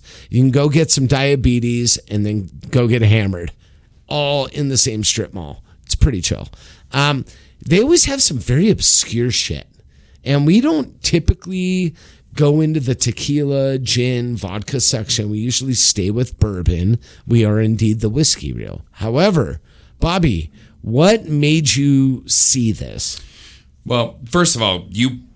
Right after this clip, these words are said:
Speaker 2: technically brought this, but
Speaker 1: I just paid for it. You picked it up.
Speaker 2: Yeah. I was, I, I don't know. I'm, I'm a little whiskeyed out right now. Like,
Speaker 1: <laughs> We
Speaker 2: bourbon.
Speaker 1: get, dude,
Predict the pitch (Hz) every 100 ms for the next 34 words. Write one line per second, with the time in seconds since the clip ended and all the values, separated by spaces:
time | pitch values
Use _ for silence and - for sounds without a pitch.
0 | _ - 139 107 113 104 95 101 76 -
1 | 50 - - - - 104 92 - _ -
2 | - _ - - 220 254 359 - 156 160
3 | - 98 82 131 180 170 123 95 78 -
4 | - - - - - 127 147 156 120 -
5 | - 73 85 - 117 101 78 - 123 120
6 | - 151 135 87 76 - 98 - 110 104
7 | 110 120 120 120 117 98 87 98 101 -
8 | 110 98 92 - 95 - 95 85 101 127
9 | 143 104 92 85 - - - - - -
10 | - 233 262 269 196 - - - 349 480
11 | 403 - - -